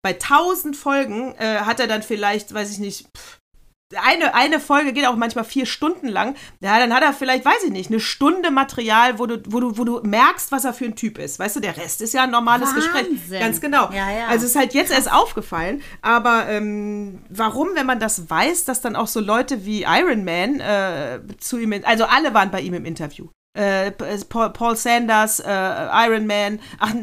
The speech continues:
Speaker 1: name
Speaker 2: Robbie
Speaker 1: it.
Speaker 2: Downey Junior?
Speaker 1: Robbie Downey Junior, alle,
Speaker 2: Robbie Downey,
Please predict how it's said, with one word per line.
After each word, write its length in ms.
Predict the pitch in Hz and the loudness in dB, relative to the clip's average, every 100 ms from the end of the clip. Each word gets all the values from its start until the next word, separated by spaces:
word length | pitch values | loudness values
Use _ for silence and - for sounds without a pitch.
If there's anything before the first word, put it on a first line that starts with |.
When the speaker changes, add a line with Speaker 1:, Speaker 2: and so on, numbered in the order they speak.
| 247 | 0
Speaker 1:
name 160 | 269 320 | 2 4
Speaker 2:
Robbie 180 | 262 285 | 4 4
Speaker 1:
it. 60 | 285 | 6
Speaker 2:
Downey 200 | 277 247 | 6 4
Junior? 540 | 190 311 403 220 185 240 | 4 2 4 4 4 4
Speaker 1:
Robbie 240 | 254 269 | 2 2
Downey 300 | 254 226 220 | 0 0 -2
Junior, 320 | - 247 254 | -2 -2 2
alle, 220 | 240 294 403 | 4 4 4
Speaker 2:
Robbie 80 | |
Downey, 140 | 359 | 4